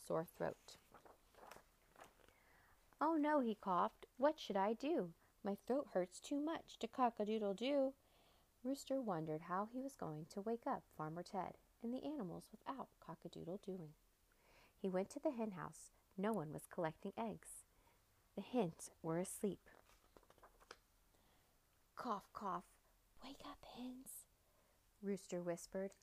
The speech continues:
"I can't cock-a-doodle-doo." "You poor thing. You look exhausted," clucked the hens. "How will you wake up Farmer Ted without cock-a-doodle-dooing?"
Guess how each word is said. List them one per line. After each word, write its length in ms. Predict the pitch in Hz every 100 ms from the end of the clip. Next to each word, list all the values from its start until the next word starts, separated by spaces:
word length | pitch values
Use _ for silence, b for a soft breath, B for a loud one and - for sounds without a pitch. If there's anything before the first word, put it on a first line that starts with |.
| _ _ _ -
"I 140 | 277
can't 360 | - 226 226 -
cock-a-doodle-doo." 920 | 233 - 226 254 254 247 285 294 196 - b b b b b _
"You 160 | 285 349
poor 260 | - 220
thing. 440 | 208 - 294 165 170 - _
You 160 | - 254
look 200 | - - -
exhausted," 960 | 175 180 208 - 262 302 - 160 - -
clucked 260 | 190 -
the 80 | -
hens. 460 | 175 156 180 - - b b -
"How 140 | 285
will 140 | 320 294
you 140 | 285
wake 200 | 185 -
up 160 | 208 -
Farmer 260 | 214 220 226
Ted 340 | 277 226 196
without 420 | 226 - 294 285 - -
cock-a-doodle-dooing?" 920 | 226 254 226 156 170 214 240 330 226